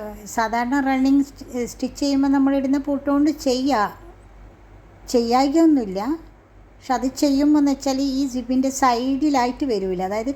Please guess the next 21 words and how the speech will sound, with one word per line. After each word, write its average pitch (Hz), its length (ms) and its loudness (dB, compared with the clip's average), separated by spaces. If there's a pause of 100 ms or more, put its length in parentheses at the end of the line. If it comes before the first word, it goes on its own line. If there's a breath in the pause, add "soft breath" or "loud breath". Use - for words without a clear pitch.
(100)
കഴുത്ത്, 233 340 -4
എന്താ 226 160 -2 (220)
ഈ 311 40 4 (220)
ഒരു 240 180 -2
ഭാഗമില്ല, 175 440 -2 (1080)
ഇത് 233 120 0 (180)
ഈ 269 40 4 (160)
അറ്റത്താ 269 560 0 (100)
വരാൻ 175 260 -2 (100)
സ്റ്റിച്ച് - 400 -10
അന്നേരം. 165 340 -4 (300)
കണ്ടോ? 196 220 -4 (160)
ആ 233 40 2 (240)
ഈ - 20 2 (140)
ഒരു 240 180 -2
ഭാഗത്താ 208 480 0
സ്റ്റിച്ച് - 400 -8
വരാൻ. 175 260 -2 (960)
അല്ലാതെ 247 300 2 (200)
ചെയിനോട് 262 600 2
അടുത്തിട്ട്, 233 480 -6